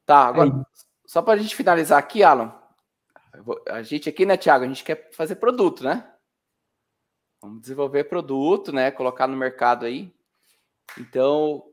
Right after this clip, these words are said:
Speaker 1: a gente escolhendo Nan-, Nutanix aí, Nutanix aí pra colocar no
Speaker 2: Uhum.
Speaker 1: nosso produto,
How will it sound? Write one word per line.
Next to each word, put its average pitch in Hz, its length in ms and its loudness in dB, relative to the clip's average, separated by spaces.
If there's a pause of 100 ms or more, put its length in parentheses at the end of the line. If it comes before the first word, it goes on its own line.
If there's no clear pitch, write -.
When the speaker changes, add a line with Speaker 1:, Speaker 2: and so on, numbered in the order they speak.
Speaker 1:
a 123 140 -8
gente 151 400 -12 (200)
escolhendo 156 460 -4
Nan-, 151 320 -2 (180)
Nutanix 131 580 -10
aí, 110 200 -14 (380)
Nutanix 131 600 -10 (300)
aí 110 180 -8
pra 123 140 -10
colocar 123 260 -2
no 127 60 -2
Speaker 2:
Uhum. 127 60 -2
Speaker 1:
nosso 127 160 -8
produto, 131 640 -4